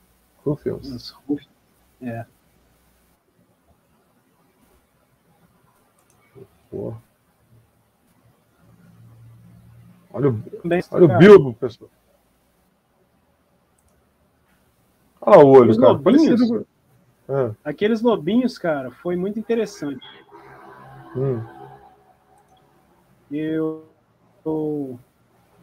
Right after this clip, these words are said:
Speaker 2: eu pintei, né, olhando no canal do Soraço, que eu tava sem ideia do que fazer os lobinhos lá do, do jogo do Senhor dos Anéis. Aí, cara, eu, poxa,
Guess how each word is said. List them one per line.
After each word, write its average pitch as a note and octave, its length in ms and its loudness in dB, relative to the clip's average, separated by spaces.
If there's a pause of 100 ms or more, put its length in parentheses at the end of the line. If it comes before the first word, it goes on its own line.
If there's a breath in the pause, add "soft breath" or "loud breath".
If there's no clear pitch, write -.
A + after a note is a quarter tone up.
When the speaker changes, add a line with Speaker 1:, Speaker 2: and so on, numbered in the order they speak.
(680)
Speaker 2:
eu F#3 120 -6
pintei, C4+ 440 0
né, D#4 100 0
olhando G#3 380 -2
no G3+ 100 -8
canal F3+ 400 -6
do E3 80 -16
Soraço, G#3 380 -8
que A#3+ 60 -12
eu - 40 -12
tava G3+ 160 -6
sem C#4 220 -4
ideia F#3+ 320 -6
do F3+ 100 -12
que - 80 -20
fazer E3+ 220 -12
os E3 80 -16
lobinhos E3+ 400 -8
lá E3 100 -8
do, D#3 140 -16
do C#3+ 140 -12
jogo D3+ 180 -10
do - 60 -20
Senhor D#3+ 180 -14
dos D3 100 -16
Anéis. A2+ 420 -16 (1300)
Aí, A3+ 320 0
cara, G#3 300 2
eu, G3 60 -4
poxa, B3 600 -6